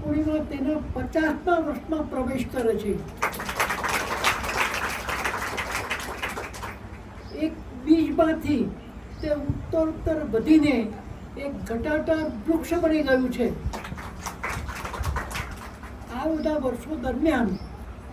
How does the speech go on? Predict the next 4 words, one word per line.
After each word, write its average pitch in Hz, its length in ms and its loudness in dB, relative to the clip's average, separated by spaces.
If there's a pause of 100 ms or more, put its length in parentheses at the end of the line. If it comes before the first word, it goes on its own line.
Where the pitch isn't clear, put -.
મેં 302 220 2
તમને 294 400 0
આધ્યાત્મિક 285 880 0
ક્ષેત્રે 285 560 0